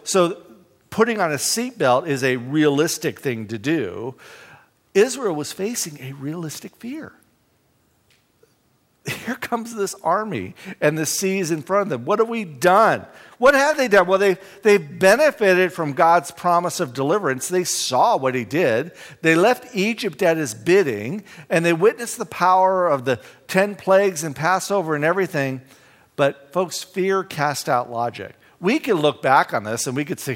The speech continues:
"What was their problem?" But fear cast out logic, even though their faith had something even to see. They cry to God, they cry to Moses, and again, in a mocking way, "Were there no graves?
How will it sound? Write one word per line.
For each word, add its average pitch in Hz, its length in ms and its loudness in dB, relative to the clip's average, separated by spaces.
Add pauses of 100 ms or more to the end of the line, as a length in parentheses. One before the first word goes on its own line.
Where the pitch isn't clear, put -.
"What 175 160 -4
was 339 160 -10
their 123 160 -4
problem?" 135 540 -8 (2000)
But 123 240 -6
fear 151 360 -2
cast 107 420 -6
out 92 180 -8
logic, 87 500 -14 (520)
even 156 280 -2
though 143 280 0 (260)
their 120 180 -2
faith 139 420 0
had 117 200 -2
something 120 420 -8
even 113 280 -8
to 104 100 -12
see. 85 380 -12 (360)
They 135 100 0
cry 165 420 2
to 175 120 0
God, 143 300 6
they 127 100 -4
cry 135 340 2
to 139 100 -2
Moses, 131 600 -2
and 135 120 -6
again, 117 260 -6
in 107 140 -8
a 101 60 -8
mocking 123 560 0
way, 120 280 2
"Were 113 160 -4
there 113 120 -6
no 120 140 -6
graves? 117 840 -2